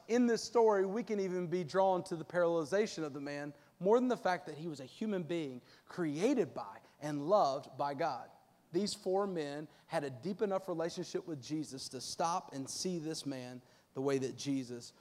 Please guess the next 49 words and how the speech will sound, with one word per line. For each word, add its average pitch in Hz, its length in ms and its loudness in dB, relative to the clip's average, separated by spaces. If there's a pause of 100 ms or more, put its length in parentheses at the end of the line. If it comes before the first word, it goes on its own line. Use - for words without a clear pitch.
(140)
would. 127 320 -4 (400)
I 165 80 0
think 247 160 4
there's 202 160 8
a 180 60 0
couple 202 280 4
of 175 120 2
things 170 260 2
that 151 160 -6
these 170 160 0
four 180 220 2
men 185 220 2
did 143 280 -2 (320)
that 208 160 8
if 151 140 4
we're 220 180 4
gonna 262 140 4
be 262 140 4
a 262 40 6
church 208 380 0
that 165 200 -2
loves 208 600 8
beyond 240 520 4
the 277 60 6
limits, 226 600 -2 (360)
that 165 160 2
we 208 160 0
have 175 320 -2
to 180 100 -4
really 165 420 -2 (280)
take 180 300 -2 (260)
on 156 500 0 (200)
as 139 160 -6
a 135 40 -6
purpose, 120 640 -8
all 151 80 2
right? 190 300 4
The 160 80 -2
first 240 300 4
thing 202 100 0
I 170 80 2
think 180 240 -2
they 165 140 -2
did 180 180 2
is 156 140 -2
they 190 120 4
raised 190 380 2
their 220 180 -2
expectations. - 920 -10